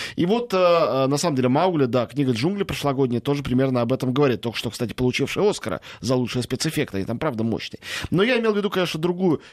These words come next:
великую картину, великую, настаиваю на этом. Это фильм, э, по сценарию Джорджа Миллера «Бэйб». Про поросёнка-овчарку. Вот этот поросёнок, он сказочный персонаж?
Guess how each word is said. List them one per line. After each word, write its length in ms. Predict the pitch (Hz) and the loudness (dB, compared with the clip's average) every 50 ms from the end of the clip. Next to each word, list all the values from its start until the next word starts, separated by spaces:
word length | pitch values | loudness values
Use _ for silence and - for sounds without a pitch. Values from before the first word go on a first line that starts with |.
| _ - | _ -4
великую 480 | 117 131 165 170 175 151 - 113 120 | 0 2 4 4 4 2 2 0 -2
картину, 600 | - - 135 131 120 - - 226 220 214 196 170 - - _ - - - | -2 -2 -2 -2 -2 -2 -2 0 2 0 -2 -2 -6 -14 _ -20 -14 -8
великую, 480 | 107 107 117 123 143 143 - 117 110 | -4 0 2 4 2 2 0 0 -2
настаиваю 400 | 113 120 117 - 123 113 107 107 | 0 -2 0 0 0 2 2 2
на 120 | 110 127 151 | 2 2 2
этом. 280 | 180 185 - 151 131 - - - - | 2 0 -2 -4 -6 -8 -16 -16 -6
Это 260 | - - 175 170 160 127 | -2 -2 -2 0 -2 -4
фильм, 440 | - - 156 175 170 160 151 143 | -4 -2 -2 0 2 2 4 4
э, 240 | 135 131 131 127 110 | 4 4 4 2 0
по 160 | - - 131 | 0 -2 -4
сценарию 440 | 123 - - 135 135 135 127 120 117 | -4 -2 -2 0 2 2 4 2 2
Джорджа 280 | 110 113 123 117 110 120 | 0 0 -2 0 2 2
Миллера 340 | 135 160 170 170 160 147 131 | 2 2 2 2 0 0 -2
«Бэйб». 500 | 113 117 120 147 139 123 110 - - - - - _ _ | -2 0 2 2 2 2 0 -4 -10 -14 -14 -16 _ _
Про 380 | - 113 127 131 127 113 78 - _ - - - | -4 -2 0 0 0 -2 -2 -6 _ -16 -16 -8
поросёнка-овчарку. 1600 | - 135 135 131 123 - 160 156 143 - - 131 127 - - - - - - - 131 131 - - - 123 104 - - - - - - - - - - - | -2 -2 0 0 0 0 0 0 0 0 -2 -2 -2 -2 -4 -10 -18 -14 -8 -6 -6 -4 -2 -2 0 0 -2 -2 -6 -12 -16 -16 -16 -18 -18 -10 -4 -2
Вот 120 | 143 160 | 2 2
этот 240 | 220 220 202 165 - | 2 2 0 -2 -6
поросёнок, 500 | - 160 165 160 - 165 131 117 104 - | -4 -4 -4 -2 0 0 -2 0 0 0
он 80 | 143 | -2
сказочный 500 | 143 - - 262 285 302 302 254 - 190 | -2 0 0 0 0 0 -2 -4 -4 -4
персонаж? 600 | 147 - 139 - - 151 139 123 92 - - - | -4 -4 -4 -2 -2 0 0 0 -2 -2 -6 -12